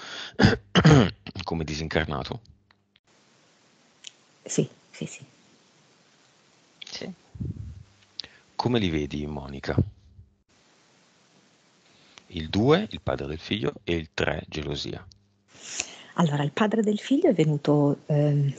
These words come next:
Speaker 2: non so dirti, come, ehm, eh, quello che, mm, mm, il flauto magico tipo, no? Solo che lui al posto di suonare il flauto per attrarre, utilizza il suo profumo.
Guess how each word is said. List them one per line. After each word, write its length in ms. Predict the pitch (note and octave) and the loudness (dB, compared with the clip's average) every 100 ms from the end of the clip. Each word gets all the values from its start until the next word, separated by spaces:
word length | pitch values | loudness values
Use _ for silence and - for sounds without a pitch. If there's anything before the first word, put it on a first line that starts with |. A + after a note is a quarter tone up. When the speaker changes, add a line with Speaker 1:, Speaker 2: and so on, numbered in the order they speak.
| - - - | -10 -4 4
Speaker 2:
non 160 | F3+ | 6
so 220 | F3 D#3+ D3 | 6 0 0
dirti, 400 | C#3+ C#3+ - D3+ | 0 0 0 0
come, 440 | F#3 F#3 F3+ F3 - - - - | 4 6 4 2 -2 -8 -14 -4
ehm, 760 | F#3 F3 E3+ D#3 E3 E3+ E3 G3 - - - - - _ _ _ _ _ _ - _ _ - | 2 2 2 0 0 0 0 -2 -4 -6 -10 -12 -12 _ _ _ _ _ _ -20 _ _ 2
eh, 220 | E3 E3 - - | 4 4 0 0
quello 260 | A#3 A#3+ | 2 2
che, 120 | A#3 - E3+ | -2 0 2
mm, 240 | D#3 - - - - F#3 - - D#3+ - - | 4 0 -4 -8 -6 -6 -6 -4 -6 -4 0
mm, 200 | D#3 D3 | 2 4
il 140 | D3 F3+ | 6 6
flauto 460 | - G#3 G3 G3+ | 6 4 4 2
magico 460 | F3 C3+ C#3+ C#3+ C#3+ | 0 0 -2 -2 -2
tipo, 340 | - - - | -2 -2 2
no? 320 | D3 E3 B3+ - - - - | 4 4 2 0 -10 -8 0
Solo 240 | C#4 D4 | 2 4
che 120 | - | 2
lui 200 | F3 G#3+ | 2 2
al 120 | G#3+ D3 | 2 2
posto 320 | F3+ - F3+ | -2 4 6
di 100 | D3+ | 6
suonare 480 | - E3 E3 E3 E3 | 4 2 2 2 0
il 100 | D3+ | -2
flauto 540 | - D3 D3 F3+ A3+ | 0 2 2 0 -2
per 180 | - D#3 | 0 -2
attrarre, 920 | D3+ - D#3+ D3 D3 D#3+ G3+ D4 C4 | -2 -2 0 0 -2 0 0 0 0
utilizza 580 | G3 F3+ F#3 F3+ E3 G3 | 0 4 6 6 4 0
il 60 | F#3+ | 0
suo 180 | - | -4
profumo. 680 | D#3+ E3+ D#3+ - C#3+ D3 D#3 | -2 -2 -2 -4 0 2 0